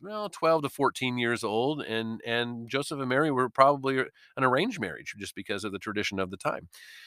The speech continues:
Uh, Joseph probably was not a woodworker. The Greek word for carpenter used to describe Joseph,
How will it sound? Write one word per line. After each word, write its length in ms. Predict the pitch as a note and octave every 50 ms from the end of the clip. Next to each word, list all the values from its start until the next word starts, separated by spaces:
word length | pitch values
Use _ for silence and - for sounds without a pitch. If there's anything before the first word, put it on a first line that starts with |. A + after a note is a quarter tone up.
| - _
Uh, 140 | - G#2 G#2+
Joseph 420 | G#2 A#2 D3+ E3 D#3 - F3 - -
probably 640 | - E3 D#3+ E3 D#3 E3 E3 E3 D#3+ D#3 D3+ D3 -
was 260 | - C3 B2+ C3 A2+ A#2
not 260 | A#2 B2 C3+ D3 B2+
a 120 | A#2 A2
woodworker. 800 | G2+ G2 G2+ C3 G3+ B3+ A3+ D3+ A#2+ G#2 F2 - - F#2 G#2+ D3
The 120 | C#3+ B2+
Greek 260 | G#2+ A2 A#2+ D3 D#3+ - -
word 260 | C3 C3 C3 C3 A2+
for 160 | - B2 A2+
carpenter 520 | - - - C3+ E3 - F3 C3+ A2+ G#2+
used 300 | A2 A2 A2+ B2+ - -
to 440 | - _ _ - - - _ _ -
describe 340 | B2+ - - C#3 C3 B2+ A#2
Joseph, 540 | A2 B2 B2+ B2+ - B2+ A#2 - - -